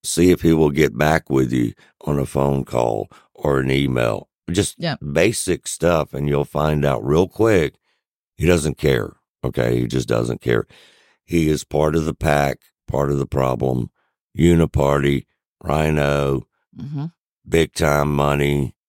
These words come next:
Speaker 1: big time, you know, lobbyist, big bucks.
Speaker 2: Yep.
Speaker 1: So, unfortunately
Speaker 2: And see, a lot of that's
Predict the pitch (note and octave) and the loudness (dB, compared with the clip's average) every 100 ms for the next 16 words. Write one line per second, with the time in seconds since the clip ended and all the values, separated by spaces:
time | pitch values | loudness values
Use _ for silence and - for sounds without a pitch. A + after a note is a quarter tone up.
0 | _ _ - - D2 B1+ D2 C#2+ C#2 C2+ | _ _ -6 0 0 0 -2 0 0 -2
1 | C2 A#1 - _ _ _ C2+ A1+ G1+ G1+ | -4 -8 -18 _ _ _ -4 -4 -6 -10
2 | - _ _ _ _ B1 C2+ C2+ B1 C#2 | -16 _ _ _ _ -2 0 0 2 2
3 | B1+ B1+ - - - _ _ _ _ - | 2 0 -4 -16 -20 _ _ _ _ -4
4 | A#1+ B1 G#1 G1+ G1+ - - - - D#3+ | -2 -2 -4 -8 -8 -12 -18 -12 -2 -2
5 | C#3+ _ _ _ _ _ _ - D2+ C2+ | -2 _ _ _ _ _ _ -4 0 0
6 | - _ _ _ E2+ F#2+ - G2 G#2+ - | -4 _ _ _ 0 0 0 0 2 2
7 | - D2+ D4+ C4+ C4 F4 B3 C#4+ D#4+ | 2 2 2 0 0 -2 0 -2 -2